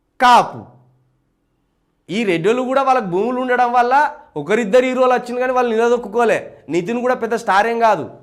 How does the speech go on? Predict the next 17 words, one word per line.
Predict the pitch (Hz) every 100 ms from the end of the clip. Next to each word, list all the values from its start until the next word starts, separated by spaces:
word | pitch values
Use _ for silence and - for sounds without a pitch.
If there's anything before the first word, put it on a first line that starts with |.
| _ _ _ _ _ -
రెడ్డోళ్ళ | 147 175 233 247
పాత్ర | 226 226 233
అంతా | 240 240
డైరెక్టర్లు, | 202 208 226 226 - 240 262 285 -
నిర్మాతలు. | 214 220 202 147 107 - - _ _ _ _ _
ఈ | 170 220
ఎన్టీఆర్ | 196 196 277 254 185
ఇక్కడ | 190 208 175 139 117
ఇంకోటి | 147 175 233 220
చెప్పుకోవాలి, | 175 - 143 110
ఇక్కడ | 107 139
మంచి | 151 190 131 143 190 220
మాట | 202 170
రాసిండు. | 190 190 151 123 87 - _ _ _ _ _ _ _ _ _ _ _ _ _ _ _ _ _ _ _ _ _ _ -
మొత్తం | 160 180 240 233
కమ్మ, | 202 208 226
కాపు | 220 208 202 240